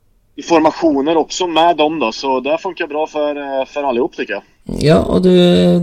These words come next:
Speaker 2: du var jo inne på det. Du har vært der i, ja, altså, knapt mer enn en sesong. Men hvordan vil du sammenligne l-, årets lag kontra det du var med på i fjor?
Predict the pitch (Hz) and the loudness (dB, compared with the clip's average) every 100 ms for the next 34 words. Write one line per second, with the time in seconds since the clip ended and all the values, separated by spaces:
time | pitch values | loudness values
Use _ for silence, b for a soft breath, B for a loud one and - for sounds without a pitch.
0 | 165 165 151 165 123 123 131 143 139 127 | 2 4 6 6 6 4 4 4 6 4
1 | - 120 120 127 123 117 131 - - 143 | 4 4 6 6 4 2 -4 -10 2 4
2 | 147 - 131 127 127 123 120 110 b b | 4 0 -2 0 2 2 0 -8 b b
3 | - - 120 - 117 113 113 120 - 117 | -8 2 2 2 2 4 6 4 4 2
4 | 107 104 127 120 127 156 160 160 B B | 2 2 2 4 4 4 2 0 B B
5 | - 147 156 156 160 - 208 147 117 117 | -2 4 4 6 2 4 2 4 4 4
6 | 117 127 139 147 135 131 - - 127 113 | 4 4 2 2 -2 -4 -8 0 4 6
7 | 113 110 131 - 123 127 180 139 - 135 | 4 2 0 0 4 4 4 0 0 0
8 | 110 139 127 110 127 135 104 147 156 240 | 4 4 6 4 4 2 4 4 4 0